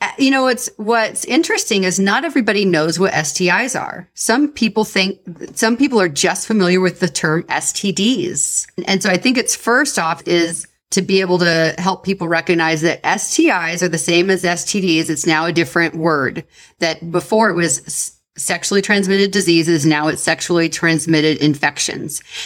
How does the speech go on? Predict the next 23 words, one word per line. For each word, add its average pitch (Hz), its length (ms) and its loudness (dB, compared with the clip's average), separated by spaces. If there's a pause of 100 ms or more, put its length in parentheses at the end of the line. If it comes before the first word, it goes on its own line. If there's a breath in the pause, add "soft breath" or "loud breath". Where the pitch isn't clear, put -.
(200 loud breath)
And 175 300 -2
we've, 185 540 0 (140)
and 180 340 0
that 190 380 0
is 202 180 2
in 190 160 0
an 175 180 2
effort 190 380 -2
to 175 100 -2
destigmatize 160 1300 0
S 147 260 -4
T 180 100 2
Is 196 440 -2
because 185 480 -4 (480 soft breath)
a, 180 180 2
a 214 40 0
disease 220 500 4
is 220 120 0
something 190 420 0
that 165 180 0
is 156 180 -2
more 180 280 2
pervasive. 156 1000 -4